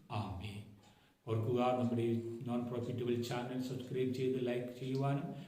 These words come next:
ഷെയർ ചെയ്യുവാനും മറക്കാതിരിക്കുക. അപ്പോൾ എല്ലാ ദിവസവും അഞ്ച് മണിക്ക് YouTube പ്ലാറ്റ്ഫോമിലൂടെ, സോഷ്യൽ പ്ലാറ്റ്ഫോമിലൂടെ, മീഡിയ പ്ലാറ്റ്ഫോമിലൂടെ നമുക്ക് പ്രാർത്ഥിക്കുവാം. ഞാൻ നിങ്ങൾക്ക് വേണ്ടി ആത്മീയമായി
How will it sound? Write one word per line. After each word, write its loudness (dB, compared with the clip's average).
ഷെയർ 4
ചെയ്യുവാനും 0
മറക്കാതിരിക്കുക. 0
അപ്പോൾ -6
എല്ലാ 0
ദിവസവും 0
അഞ്ച് 0
മണിക്ക് 0
YouTube 2
പ്ലാറ്റ്ഫോമിലൂടെ, 0
സോഷ്യൽ -2
പ്ലാറ്റ്ഫോമിലൂടെ, 0
മീഡിയ 0
പ്ലാറ്റ്ഫോമിലൂടെ -2
നമുക്ക് -2
പ്രാർത്ഥിക്കുവാം. 0
ഞാൻ -2
നിങ്ങൾക്ക് -2
വേണ്ടി 2
ആത്മീയമായി 0